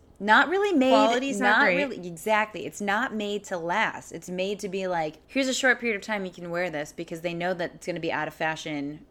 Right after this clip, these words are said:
Speaker 1: relatively soon.
Speaker 2: Yeah.
Speaker 1: They don't care.
Speaker 2: Yeah, and you, I, and so even if you wanted to keep it most of the time,
Speaker 1: You can't. <laughs>
Speaker 2: that it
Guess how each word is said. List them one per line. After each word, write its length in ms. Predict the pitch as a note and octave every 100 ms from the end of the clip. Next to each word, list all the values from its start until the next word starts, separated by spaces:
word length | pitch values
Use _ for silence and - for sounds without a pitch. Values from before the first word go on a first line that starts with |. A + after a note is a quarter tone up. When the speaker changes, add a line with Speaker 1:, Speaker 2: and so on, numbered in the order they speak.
| _
Speaker 1:
relatively 540 | F3 D#3+ D#3 E3 D3
soon. 460 | D3 - A3 E3 D#3
Speaker 2:
Yeah. 180 | F#3+ - - _ -
Speaker 1:
They 80 |
don't 160 | C4+ -
care. 420 | - F4+ E3 D3 - -
Speaker 2:
Yeah, 220 | G#3+ E3+
and 200 | A3+ A3+
you, 120 | A3+ -
I, 200 | A#3 -
and 180 | A#3 G#3
so 120 | B3
even 220 | C4+ B3+
if 80 | A3+
you 100 | G#3+
wanted 240 | G#3 G#3
to 60 | G3+
keep 200 | - F#3+
it 140 | F3+
most 340 | G3 F#3+ F#3+ F#3+
of 60 | F3+
the 60 |
time, 520 | F3 F3+ E3+ E3 E3+ F3 _
Speaker 1:
You 80 | -
can't. 240 | - - - -
<laughs> 200 | - G3+
Speaker 2:
that 300 | G3 G3 - -
it 240 | G#3 F#3+